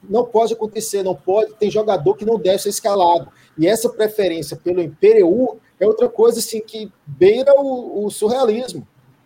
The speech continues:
Porque o Kusevich vem fazendo partidas bem sólidas.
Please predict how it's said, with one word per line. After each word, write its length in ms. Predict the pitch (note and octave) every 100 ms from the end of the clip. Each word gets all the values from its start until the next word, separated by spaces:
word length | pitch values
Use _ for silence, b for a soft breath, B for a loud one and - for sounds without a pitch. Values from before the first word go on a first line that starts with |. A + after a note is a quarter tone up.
| _ _ _ _ -
Porque 240 | - A3
o 80 | F3+
Kusevich 800 | - A3+ A3 F3+ C3+ G3 A#3 G#3
vem 320 | C#3+ E3 A#3+
fazendo 460 | A#3 G3+ D3+ F#3+ G#3
partidas 520 | F#3 D3 E3+ F#3+ D3
bem 160 | F#3 G#3+
sólidas. 800 | - E3 D#3+ A#2 G2 - -